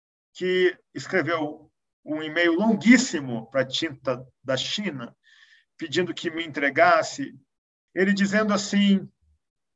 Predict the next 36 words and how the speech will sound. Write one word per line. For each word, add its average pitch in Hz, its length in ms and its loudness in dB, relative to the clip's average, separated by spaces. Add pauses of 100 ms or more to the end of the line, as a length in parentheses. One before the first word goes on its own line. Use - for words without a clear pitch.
(220)
"Gostei 202 320 0
muito 214 360 4
da 165 120 0
história, 196 880 6 (200)
mas 170 280 0
não 180 120 -6
tô 156 80 -4
escrevendo 185 420 0
por 165 180 -12
causa 175 220 0
disso, 139 200 -4
tô 165 80 -6
escrevendo 165 300 -4
por 160 80 -14
causa 175 180 0
da 165 100 0
linguagem. 147 800 0 (680)
Porque 196 240 -6
é - 20 6
uma 226 160 4
linguagem 214 480 4
muito 196 320 2
louca, 190 600 0
muito 196 260 -2
irresponsável, 185 1120 0
muito 196 240 -4
maluca, 196 960 0 (680)
muito 196 380 -2
não 180 120 -2
sei 180 260 0
o 156 60 -6
quê", 202 460 2
encheu 247 440 4
de 190 120 0
adjetivos, 180 920 -2
né? 143 280 -8